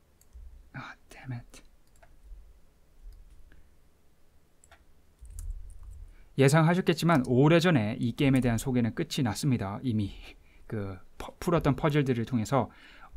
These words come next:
이 풀어나가는 그, 풀어나가는 흐름을 여러분에게 지금 보여드리고 있는 건데, 뭐, 제가 만들어낸 퍼즐이라고 하지만은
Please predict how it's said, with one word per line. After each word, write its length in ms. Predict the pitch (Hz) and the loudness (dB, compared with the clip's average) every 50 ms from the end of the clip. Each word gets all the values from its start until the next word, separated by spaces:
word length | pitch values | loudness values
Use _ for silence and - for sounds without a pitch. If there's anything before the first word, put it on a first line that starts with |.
| - - - - - - - - | -18 -18 -18 -20 -20 -18 -8 0
이 240 | - 127 127 123 113 - | 4 6 6 6 4 2
풀어나가는 640 | - - 202 190 196 190 175 180 170 160 151 143 147 | 2 2 4 4 4 4 2 2 2 2 2 0 -2
그, 460 | - - 123 110 104 104 101 98 98 - - _ _ _ _ _ _ _ _ _ _ _ _ _ _ - - _ _ _ _ _ _ _ _ _ _ _ _ _ _ - | -4 -4 -2 -2 -2 -2 -4 -4 -8 -10 -16 _ _ _ _ _ _ _ _ _ _ _ _ _ _ -20 -20 _ _ _ _ _ _ _ _ _ _ _ _ _ _ -4
풀어나가는 760 | - 165 165 156 147 131 127 131 127 127 123 127 123 123 120 | 0 2 4 4 6 4 4 4 4 4 4 4 4 4 2
흐름을 480 | 117 - - 226 220 214 175 135 113 110 | 0 4 6 6 8 8 6 6 2 2
여러분에게 360 | 110 107 107 104 107 107 101 | 0 -2 -2 -2 -2 -4 -4
지금 160 | 101 107 101 | -4 -6 -6
보여드리고 500 | - - 117 113 113 110 120 110 104 107 | -4 -2 0 0 2 0 0 0 -2 -2
있는 160 | 104 104 113 | -2 -2 -4
건데, 460 | 110 110 104 104 123 127 117 101 95 _ _ _ _ _ _ _ _ _ _ _ _ _ _ _ | -4 -4 -2 0 0 0 0 -2 -6 _ _ _ _ _ _ _ _ _ _ _ _ _ _ _
뭐, 80 | - 139 | -8 0
제가 280 | - 151 156 165 180 175 | 4 4 6 6 6 4
만들어낸 440 | 165 156 151 156 156 151 151 143 | 4 4 4 4 4 4 4 2
퍼즐이라고 560 | 143 - 170 156 151 156 147 143 139 135 139 135 | 2 0 0 0 2 2 2 2 0 0 0 0
하지만은 680 | 151 151 - - 151 127 110 98 95 101 120 151 | -2 -2 -2 0 -2 0 0 -2 -4 -6 -8 -8